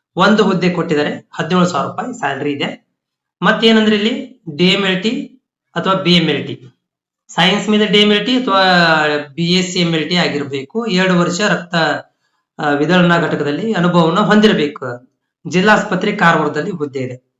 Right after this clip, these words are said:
ನೆಕ್ಸ್ಟ್ ಇಲ್ಲಿ ಮೈಕ್ರೋಬಯಾಲಜಿಸ್ಟ್, ಈ ಮೈಕ್ರೋಬಯಾಲಜಿಸ್ಟ್ ಗೆ ಎಂ ಎಸ್ ಸಿ ಆಗಿರ್ಬೇಕು.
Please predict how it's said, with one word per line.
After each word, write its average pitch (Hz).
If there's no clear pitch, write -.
ನೆಕ್ಸ್ಟ್ -
ಇಲ್ಲಿ 214
ಮೈಕ್ರೋಬಯಾಲಜಿಸ್ಟ್, 165
ಈ 196
ಮೈಕ್ರೋಬಯಾಲಜಿಸ್ಟ್ 190
ಗೆ 190
ಎಂ 170
ಎಸ್ 175
ಸಿ 160
ಆಗಿರ್ಬೇಕು. 131